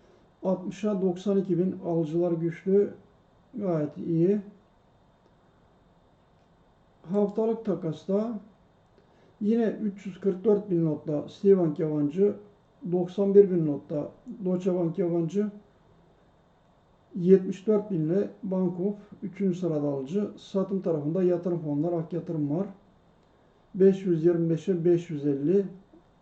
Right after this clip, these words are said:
alıcılar güçlü. Yani alım tarafında diğer tarafı da az, e, satım tarafına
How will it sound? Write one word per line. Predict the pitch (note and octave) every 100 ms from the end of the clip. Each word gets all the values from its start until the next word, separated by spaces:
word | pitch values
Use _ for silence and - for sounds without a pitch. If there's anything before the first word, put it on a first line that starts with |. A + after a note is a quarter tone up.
| -
alıcılar | F3 E3 D#3+ D#3+ D#3+ D#3+ - _ -
güçlü. | F#3 D#3+ C#3+ - G#3 G3+ - - _ _ _ _ _ _ _ _ _ _ _ _ _ _ _ _ _ _ _ _ _ _ _ _ _ _ _ C4+
Yani | G#3 F#3 -
alım | G#3 G#3+ G#3
tarafında | G3+ F3 D#3 D#3+ F#3+ F3+
diğer | F3+ G3 E3+ -
tarafı | F3 E3 E3
da | D3 D3
az, | D3+ E3+ E3+ - - -
e, | G3+ E3
satım | D3 - E3+ E3+ E3
tarafına | E3 D3+ D#3 D#3+